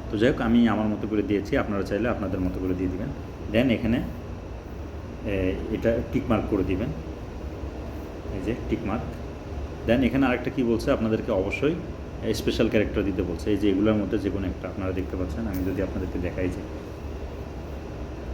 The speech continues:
এখানে যা যা দেওয়া আছে, এগুলোর মধ্যে কিন্তু আপনাদেরকে যে কোনো একটি বাছাই করে নিতে হবে। তো আমি একটা দিব। এখন,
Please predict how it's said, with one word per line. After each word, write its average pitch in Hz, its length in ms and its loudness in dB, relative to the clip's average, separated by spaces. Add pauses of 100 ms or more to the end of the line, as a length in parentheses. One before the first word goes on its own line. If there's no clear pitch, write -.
(120)
এখানে 113 240 4
যা 104 200 6
যা 107 80 4
দেওয়া 104 300 6
আছে, 123 260 -2 (140)
এগুলোর 113 280 2
মধ্যে 110 260 2
কিন্তু 104 220 0
আপনাদেরকে 95 420 -2
যে 95 120 -2
কোনো 98 160 0
একটি 95 220 -2
বাছাই 92 340 -2
করে 92 100 0
নিতে 92 240 0
হবে। 82 240 -4
তো 101 60 0
আমি 117 300 2 (420)
একটা 107 220 4
দিব। 92 280 4 (4000)
এখন, 139 200 -2